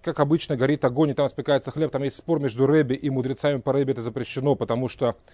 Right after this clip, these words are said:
есть, э, проявляется дрова, то есть, э, продукт,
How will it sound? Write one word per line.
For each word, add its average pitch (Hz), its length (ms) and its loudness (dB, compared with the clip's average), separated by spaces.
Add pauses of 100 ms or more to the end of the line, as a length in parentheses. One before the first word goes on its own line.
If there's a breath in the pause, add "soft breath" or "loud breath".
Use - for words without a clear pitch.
(120 soft breath)
есть, 127 500 -4
э, 117 180 0
проявляется 127 880 4
дрова, 113 480 2 (160)
то 117 80 -4
есть, - 240 -8
э, 101 220 -4 (720 soft breath)
продукт, 139 640 4